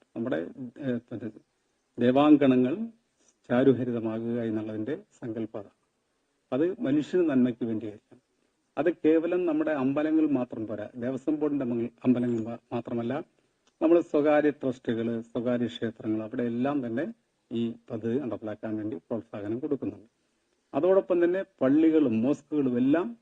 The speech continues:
ഈ പദ്ധതി ഏറ്റെടുക്കും. ദേവാലയങ്ങളെല്ലാം മനുഷ്യന് നന്മ ചെയ്യുന്ന കേന്ദ്രങ്ങളായി മാറണം, അല്ലേ? ആണോ? മനുഷ്യന് നന്മ ചെയ്യാത്ത ഒരു ദേവാലയവും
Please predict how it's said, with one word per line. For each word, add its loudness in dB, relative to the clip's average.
ഈ -2
പദ്ധതി -10
ഏറ്റെടുക്കും. -10
ദേവാലയങ്ങളെല്ലാം 2
മനുഷ്യന് 4
നന്മ 2
ചെയ്യുന്ന 0
കേന്ദ്രങ്ങളായി -4
മാറണം, -6
അല്ലേ? 0
ആണോ? 0
മനുഷ്യന് 0
നന്മ -4
ചെയ്യാത്ത -2
ഒരു -6
ദേവാലയവും 0